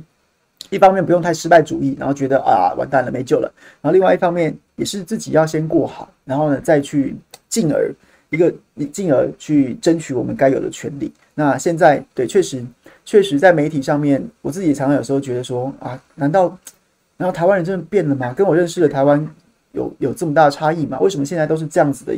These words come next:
言论当道呢？可是我觉得好像也不是，好像也不是。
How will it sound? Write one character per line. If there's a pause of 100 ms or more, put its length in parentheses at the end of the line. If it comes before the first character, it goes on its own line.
言
论
当
道
呢？ (520)
可
是
我
觉
得 (120)
好
像
也
不
是， (440)
好
像
也
不
是。